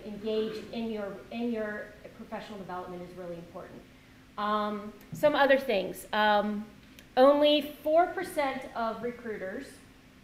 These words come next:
don't use social media <coughs> when, in, when they're in that hiring mode. So that means ninety-six percent are. So wh-, where, how you look on social media is critical.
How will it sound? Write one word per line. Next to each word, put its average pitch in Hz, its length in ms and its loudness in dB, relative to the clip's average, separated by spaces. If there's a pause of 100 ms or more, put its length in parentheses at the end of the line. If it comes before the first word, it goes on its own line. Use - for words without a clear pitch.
(220)
don't 262 360 2 (120)
use 202 200 -8
social 190 360 -8
media 190 340 2 (120)
<coughs> 185 100 -6
when, 220 140 -4
in, 214 260 -4
when 208 180 -4
they're 202 220 -2
in 196 200 -6
that 196 160 -6
hiring 202 600 -2
mode. - 280 -10 (380)
So 247 100 -2
that 254 120 4
means 254 220 -2
ninety-six 247 640 -2
percent 220 420 -12
are. 170 240 -8 (500)
So 202 360 -4 (360)
wh-, 220 300 -4
where, 240 200 0
how 254 340 2
you 269 260 -2
look 247 260 -2
on 240 140 -8
social 254 340 -4
media 269 440 -4 (420)
is 226 260 -2
critical. - 440 -6